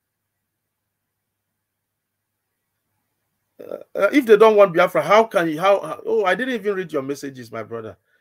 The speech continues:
There's no unity among the Igbos, not because there's no unity. Do you understand me? Not be say there's no unity. I cannot say there's no unity. In this country now, there's something that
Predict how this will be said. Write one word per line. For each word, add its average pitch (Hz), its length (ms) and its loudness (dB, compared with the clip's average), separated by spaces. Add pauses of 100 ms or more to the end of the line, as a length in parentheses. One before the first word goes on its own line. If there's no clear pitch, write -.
(300)
There's 160 140 -10
no 196 80 0
unity 190 320 -8
among 147 340 -4
the 131 80 -12
Igbos, 135 340 -12
not 165 320 -6
because 143 320 -6
there's 131 260 -6
no 139 100 -8
unity. 127 520 -14 (920)
Do 127 100 -8
you 180 40 0
understand 143 480 -4
me? 113 160 -16 (2250)
Not 190 100 -6
be 180 60 -14
say 180 140 -6
there's 147 280 -4
no 147 120 -6
unity. 123 600 -14 (640)
I 143 100 -10
cannot 151 300 -6
say 151 160 -10
there's 120 220 -12
no 127 80 -14
unity. 113 480 -18 (720)
In 165 160 -6
this 220 160 -6
country 180 340 -4
now, 147 160 -2
there's 156 220 -2
something 220 280 -6
that 170 220 -2